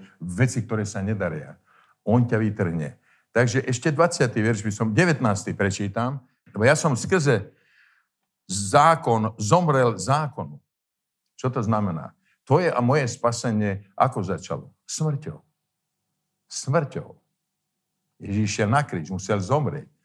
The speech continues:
lebo zatiaľ by nebolo nič. On bol na tejto zemi, keby nezomrel, tak čo, nič. Bol tu, porozprávame sa o ňom, zabudneme na ňo a tak.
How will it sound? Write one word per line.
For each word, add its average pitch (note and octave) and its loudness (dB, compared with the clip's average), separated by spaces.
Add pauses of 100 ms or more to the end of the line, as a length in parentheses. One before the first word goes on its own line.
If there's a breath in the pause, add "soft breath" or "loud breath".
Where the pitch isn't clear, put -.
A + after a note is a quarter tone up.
(160)
lebo F2 -8
zatiaľ F#2+ -2
by - -2
nebolo G2 -2
nič. A#2+ -6
On F#2+ -4
bol A2 0
na B2 -2
tejto A#2+ -8
zemi, A2+ -4
keby F#2 -8
nezomrel, G2 -4
tak G2 -14
čo, - -12
nič. D#2 -14
Bol E2 -10
tu, G2+ -8 (480 soft breath)
porozprávame F#2+ -4
sa F2 -6
o F#2 -6
ňom, F2 -4
zabudneme F#2 -4
na F2+ -6
ňo E2+ -8
a - -12
tak. F#2 -6